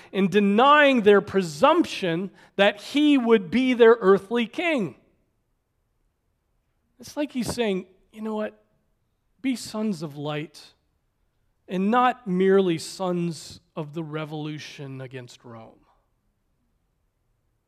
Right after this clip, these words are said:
Sons of light. Sons of my kingdom. A kingdom of light.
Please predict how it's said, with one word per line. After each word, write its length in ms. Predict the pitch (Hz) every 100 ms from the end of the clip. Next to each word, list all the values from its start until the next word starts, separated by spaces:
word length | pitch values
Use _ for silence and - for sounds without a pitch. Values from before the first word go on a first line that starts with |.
| _
Sons 400 | _ - 202 185
of 180 | 156 135
light. 720 | 131 123 117 120 _ _ - _ _ _ _ _ _ _ _ _ _ _ _ _ _ _ _ _ _
Sons 480 | - - 180 165
of 140 | 143 123
my 340 | 131 131 131
kingdom. 640 | 123 - 123 113 113 117 _ _ _ _ _ _ _ _
A 60 | 139
kingdom 640 | _ - 170 143 131 120
of 140 | 120 123
light. 420 | 131 123 143 _